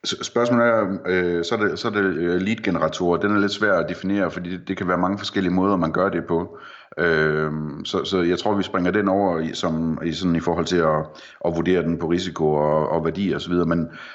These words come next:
den, den kan gøres både på en meget automatisk måde, og på en meget, øh,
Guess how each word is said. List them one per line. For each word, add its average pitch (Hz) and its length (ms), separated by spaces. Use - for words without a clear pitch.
den, 98 180
den 104 140
kan 101 140
gøres 101 340
både 101 400
på 85 120
en 82 80
meget 90 180
automatisk 95 460
måde, 90 180
og 87 80
på 87 80
en 78 120
meget, 85 460
øh, 76 180